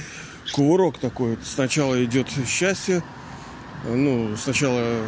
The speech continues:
игра новая, потом она, ну, новенькая, нормальненькая такая, а потом опа, уже катыр-патыр, а потом уже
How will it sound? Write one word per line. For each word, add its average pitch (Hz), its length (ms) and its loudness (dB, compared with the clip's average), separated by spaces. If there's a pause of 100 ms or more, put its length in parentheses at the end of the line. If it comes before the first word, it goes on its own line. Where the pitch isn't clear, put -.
(520)
игра 143 260 4
новая, 185 560 4
потом 160 280 2
она, 139 280 4 (400)
ну, 247 160 4
новенькая, 151 480 4
нормальненькая 147 640 4
такая, 185 420 2 (640)
а 127 60 -4
потом 165 340 2
опа, 220 280 4
уже 139 260 2
катыр-патыр, 143 640 0 (220)
а 127 40 -2
потом 170 280 2
уже 180 320 4